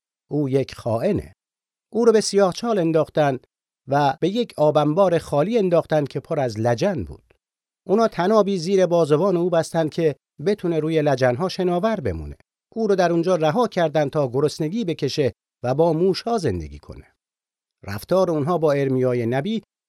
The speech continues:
غیر قابل وصف بود، اما باید درک کنید که چرا این همه از اون نفرت داشتن. اونها تحت محاصره بودن. بعضی از اون محاصره‌ها بیش از دو سال طول می‌کشید.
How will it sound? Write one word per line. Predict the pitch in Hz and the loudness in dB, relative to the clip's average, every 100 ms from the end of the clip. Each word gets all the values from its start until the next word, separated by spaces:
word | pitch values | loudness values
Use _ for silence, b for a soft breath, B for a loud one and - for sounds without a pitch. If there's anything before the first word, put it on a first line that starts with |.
| - | -2
غیر | 262 185 | 0 0
قابل | 110 101 92 90 | 0 -2 -2 -6
وصف | 90 80 - - | -6 -8 -12 -14
بود، | 82 76 _ | -18 -20 _
اما | 156 170 151 143 _ _ _ - | -4 2 2 0 _ _ _ -6
باید | 123 151 131 | -2 -2 0
درک | 160 180 | 0 0
کنید | - 151 143 | -2 -2 -2
که | - 143 127 _ _ - | -2 0 0 _ _ -6
چرا | 262 233 | -2 0
این | 143 107 | 0 0
همه | 101 98 | -2 -4
از | 92 | -4
اون | 98 | -6
نفرت | 95 - 87 - | -8 -8 -12 -10
داشتن. | 73 - - 76 _ _ _ _ _ _ - | -14 -14 -14 -16 _ _ _ _ _ _ -8
اونها | 139 214 | -2 -2
تحت | 220 214 214 | 0 -2 0
محاصره | 208 190 185 202 240 | 0 0 0 -2 -4
بودن. | 151 78 69 - _ _ _ _ _ _ _ | -4 -8 -12 -16 _ _ _ _ _ _ _
بعضی | 87 104 120 156 | -12 -10 -4 -2
از | 147 | 0
اون | 165 | 0
محاصره‌ها | 160 139 147 147 131 151 165 _ _ 120 | 0 -2 -4 -2 0 0 0 _ _ -8
بیش | 139 | -4
از | 151 123 107 | -2 -2 0
دو | 202 | -2
سال | 185 156 | 2 0
طول | 123 202 233 | 0 -4 -4
می‌کشید. | 190 107 85 - - | -6 -8 -12 -14 -20